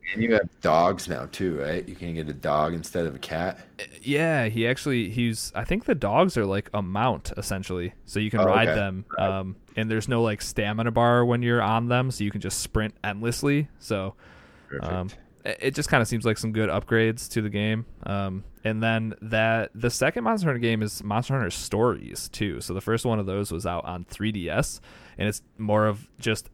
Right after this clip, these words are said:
Speaker 2: a story and less Monster Hunter-y, where you're, like, hunting
Speaker 1: So
Speaker 2: the
Speaker 1: it's
Speaker 2: same
Speaker 1: more
Speaker 2: monster.
Speaker 1: linear, I guess. More s-, yeah, I
Speaker 2: Yeah,
Speaker 1: gotcha.
Speaker 2: more linear story based. So that's, like, number two in that series. So that's, those games are probably a big deal for some people. I'm not a huge, I don't think any of us were, like,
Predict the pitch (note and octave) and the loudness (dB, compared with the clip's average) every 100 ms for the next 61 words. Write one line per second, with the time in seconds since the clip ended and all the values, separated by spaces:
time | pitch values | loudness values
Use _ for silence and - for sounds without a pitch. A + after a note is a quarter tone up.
0 | _ - G#2 G2 - - G2+ A2+ A#2+ A2+ | _ -6 -4 -4 -6 -2 0 2 2 2
1 | G2+ G2+ - - A2 F#2+ G#2 - B2+ B2 | -2 -4 -4 -8 -6 -4 -4 -4 0 0
2 | B2 B2+ C3 B2 G#2+ F#2+ G#2+ F#2+ F#2+ - | 0 2 2 2 0 -2 -4 -6 -8 -12
3 | - - - _ _ - B2 A2 A2+ G2 | -20 -20 -20 _ _ -2 0 0 0 4
4 | A2+ G2+ F#2 G#2+ A2 - A2+ A2+ - - | 6 6 6 4 -2 -2 -2 -4 -8 -8
5 | E2 D2+ D2+ - - D2 - - - D#2 | -4 0 -2 -2 -10 -8 -8 -10 -2 2
6 | F#3 D#3 C3 C3+ C3 C3 C3 A#2+ - A2+ | 4 2 2 2 2 2 0 0 0 0
7 | A2+ G#2+ G2+ - - A2 G#2+ - - G#2 | 0 0 -4 -4 -2 0 0 -2 -2 -2
8 | G2+ - - - - - A#2 A2 G2+ G2+ | -4 -10 -20 -20 -14 -2 2 2 2 -4
9 | - - A#2 F#2 E2 - G2+ F2+ - - | -2 2 2 2 -4 -8 -6 -6 -6 -6
10 | D2 F#2 - G2+ - _ _ _ - - | -6 -6 -4 -4 -6 _ _ _ -20 -18
11 | - D3 D#3 C#3+ B2 B2 A#2 A2+ A2 A2+ | -6 -2 0 0 2 4 4 2 0 0
12 | A2+ A2+ G#2 A2 G#2+ G#2+ - A2 A2+ G#2 | 0 0 -4 -2 -2 -2 -2 0 2 0
13 | F#2+ G#2 G#2 - G#2 G2+ G2+ - - G#2+ | -2 -2 -2 -4 -4 -4 -4 -6 -6 -2
14 | A2+ G#2+ G#2+ G#2 A2 - | 0 -2 0 0 0 -2